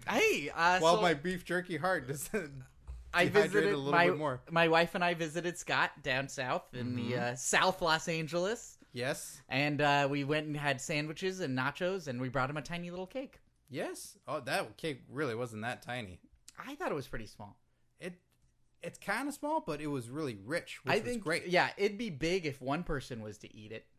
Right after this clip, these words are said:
Speaker 1: It'd be
Speaker 2: Oh,
Speaker 1: very
Speaker 2: it'd be
Speaker 1: sm-
Speaker 2: very big. That's like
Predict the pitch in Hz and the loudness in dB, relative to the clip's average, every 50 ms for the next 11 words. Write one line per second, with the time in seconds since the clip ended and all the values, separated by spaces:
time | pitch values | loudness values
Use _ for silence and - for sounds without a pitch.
0 | _ _ _ _ _ _ _ _ _ _ _ _ _ _ _ _ _ _ _ _ | _ _ _ _ _ _ _ _ _ _ _ _ _ _ _ _ _ _ _ _
1 | _ _ - 180 185 165 165 190 165 139 151 170 175 175 151 160 165 147 - 143 | _ _ 2 4 4 4 4 0 0 2 6 8 8 8 8 6 4 2 0 0
2 | - 147 170 185 139 113 131 120 123 143 190 196 - 156 123 | 0 0 0 0 -2 -4 -8 -6 -4 -2 -2 -2 -2 -6 -8